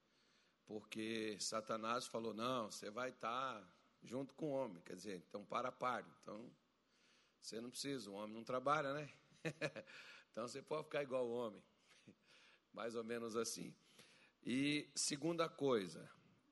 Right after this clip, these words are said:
nós falamos aqui que ele soube escolher a sabedoria profissional, escolher aquilo que daria a ele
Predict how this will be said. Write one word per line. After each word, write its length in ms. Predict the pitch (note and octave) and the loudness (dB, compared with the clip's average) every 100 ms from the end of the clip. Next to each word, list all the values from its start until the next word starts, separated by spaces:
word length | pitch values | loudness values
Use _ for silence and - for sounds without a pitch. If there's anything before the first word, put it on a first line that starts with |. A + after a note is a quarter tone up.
| - | -2
nós 260 | A2+ A#2+ | 2 2
falamos 560 | - B2+ A#2 A#2+ B2 A#2 | 4 4 4 2 2 0
aqui 560 | A#2+ - A2 A2+ A#2+ B2+ - | -2 -2 0 0 0 -6 -8
que 240 | - A#2+ A#2 | -4 0 2
ele 220 | A#2 A#2 | 0 0
soube 600 | - - A#2 A2+ A#2 A#2+ | -2 0 2 2 2 0
escolher 560 | A#2 - C#3+ C3 A2+ A2+ | -2 0 2 2 2 2
a 80 | |
sabedoria 880 | F#2+ - G#2 A2+ G#2+ A2 A#2+ C3+ C3 | 0 -4 -2 -2 0 0 2 2 0
profissional, 960 | - A2+ A2+ - A2 G2 G2+ G#2+ A2+ G#2+ | -2 -4 -2 -2 -2 -2 0 0 0 -2
escolher 600 | G#2+ - A2+ G#2+ A2 B2 | -6 -4 -4 -2 0 0
aquilo 420 | B2 - A2+ A#2 | 0 -2 -4 -6
que 160 | B2 - | -6 -4
daria 400 | A2 A2 A#2 C3+ | 0 0 2 0
a 80 | A2+ | 0
ele 400 | A2+ A2+ A#2+ | 0 0 -2